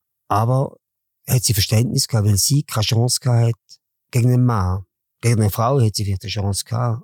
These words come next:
aber gegen einen Mann hat sie keine Chance gehabt, weil ich ja schwul bin. Und durch, dadurch habe ich dann sofort natürlich dann meinem Partner angerufen und gesagt, ich komme raus.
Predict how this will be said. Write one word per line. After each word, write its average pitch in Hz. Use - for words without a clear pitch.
aber 101
gegen 98
einen 92
Mann 95
hat 113
sie -
keine 120
Chance 110
gehabt, 107
weil 101
ich 98
ja 98
schwul 110
bin. 104
Und 104
durch, 120
dadurch 127
habe 113
ich 107
dann 107
sofort 110
natürlich 107
dann 104
meinem 101
Partner 104
angerufen 120
und 135
gesagt, 104
ich 113
komme 101
raus. 113